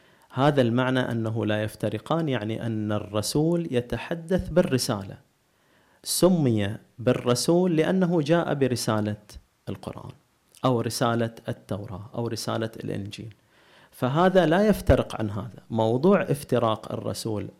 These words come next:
عن الكتاب موضوع يناقشه القرآن الكريم في آيات أخرى قد نتعرض لها إن شاء الله. هنا تأكيد على أنه لا افتراق بين الرسول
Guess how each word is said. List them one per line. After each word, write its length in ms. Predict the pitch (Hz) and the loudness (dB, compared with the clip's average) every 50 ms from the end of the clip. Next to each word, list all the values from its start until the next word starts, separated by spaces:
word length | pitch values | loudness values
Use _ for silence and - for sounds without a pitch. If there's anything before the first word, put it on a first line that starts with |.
| _ - | _ -2
عن 280 | 110 123 147 156 147 143 | 0 2 2 2 0 0
الكتاب 680 | 147 127 117 110 - 113 104 - 117 117 120 113 104 | -2 -4 -4 -4 -6 -8 -6 -4 -2 -2 -2 -4 -4
موضوع 480 | 107 107 104 104 107 110 127 143 151 139 | -4 -4 -2 -2 -4 -4 -4 -4 -4 -4
يناقشه 600 | 110 117 113 127 135 143 139 - - - 127 127 123 _ - - - - - _ - | -6 -6 -4 -4 -4 -4 -6 -8 -6 -6 -4 -6 -6 _ -20 -20 -20 -20 -20 _ -12
القرآن 460 | 110 104 - 104 110 113 120 127 123 | -10 -6 -2 0 0 0 0 -2 -2
الكريم 420 | 113 110 - - 110 113 131 139 139 | -4 -4 -4 -6 -6 -4 -4 -6 -6
في 220 | 143 - 123 120 107 | -6 -8 -6 -6 -4
آيات 440 | 107 110 120 123 135 143 143 143 - - - | -4 -2 -2 -2 -2 -2 -4 -8 -12 -6 -6
أخرى 460 | 147 143 - - 131 127 131 135 - - | -6 -6 -4 -4 -4 -4 -4 -4 -8 -6
قد 180 | - 139 131 127 | -6 -6 -4 -2
نتعرض 520 | 131 117 - - 98 101 104 107 104 101 | -4 -2 -2 -2 -2 -2 -2 -2 -4 -4
لها 280 | 104 104 98 98 - - | -6 -8 -6 -8 -8 -8
إن 60 | 98 | -10
شاء 280 | - - - - - - | -10 -8 -8 -8 -8 -10
الله. 220 | - - 101 104 - _ _ _ _ _ _ - - - - - - - - - _ - 151 | -12 -14 -16 -18 -20 _ _ _ _ _ _ -20 -20 -20 -20 -20 -20 -20 -20 -14 _ 4 6
هنا 180 | 185 214 220 | 8 8 8
تأكيد 680 | 202 - 190 - - - - - 175 151 127 110 - - | 8 8 6 4 4 2 4 6 6 8 8 6 2 0
على 240 | - 110 123 123 127 | -2 0 2 2 2
أنه 440 | - 147 143 143 143 139 135 135 | 0 0 0 0 0 2 2 2
لا 80 | 131 170 | 4 4
افتراق 680 | 185 185 - - - 135 120 117 110 104 95 - - 123 | 2 2 0 2 4 4 4 4 2 0 -2 -6 -4 2
بين 320 | 120 139 165 175 175 175 | 4 6 6 6 6 4
الرسول 680 | 160 147 143 147 143 147 - 160 151 151 151 156 147 | 2 2 2 2 0 2 2 2 4 4 2 2 -2